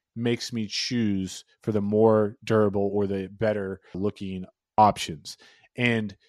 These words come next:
what I've also learned being in the construction business is most of your cost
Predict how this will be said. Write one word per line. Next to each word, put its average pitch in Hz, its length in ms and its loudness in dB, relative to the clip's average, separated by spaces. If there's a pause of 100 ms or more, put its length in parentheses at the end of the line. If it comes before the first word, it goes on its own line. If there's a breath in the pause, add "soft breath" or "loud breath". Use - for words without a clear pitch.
(400)
what 120 140 2
I've 120 140 6
also 147 280 6
learned 110 240 -2
being 107 160 0
in 104 80 -2
the 101 80 -4
construction 104 420 -2
business 92 400 -8
is 95 260 -8 (380)
most 156 440 4
of 139 60 2
your 113 140 0
cost 95 760 -2